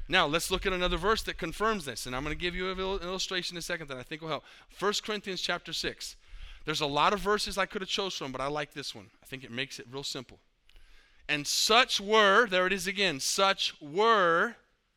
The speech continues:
some of you. Th-, what, what, what we need to do, take that verse down for one second, 'cause I need to clarify something I, I did in the first service.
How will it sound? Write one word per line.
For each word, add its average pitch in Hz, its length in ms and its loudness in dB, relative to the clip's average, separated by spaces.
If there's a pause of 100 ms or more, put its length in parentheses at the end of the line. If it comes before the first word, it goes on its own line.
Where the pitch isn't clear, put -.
(680)
some 190 340 0
of 180 120 0
you. 202 240 0 (320)
Th-, 180 140 0
what, 180 200 0
what, 196 160 0
what 180 160 0
we 185 120 -2
need 254 200 2
to 233 80 -2
do, 190 360 0
take 247 240 0
that 226 160 -2
verse 185 200 -2
down 185 160 -2
for 160 80 -6
one 175 180 -4
second, 135 300 -4
'cause 127 120 -10
I 156 100 0
need 170 80 -6
to 151 60 -8
clarify 151 420 -6
something 127 360 -10
I, 120 100 -12 (120)
I 123 80 -10
did 135 200 -8
in 135 40 -10
the 127 80 -10
first 123 260 -8
service. 107 320 -10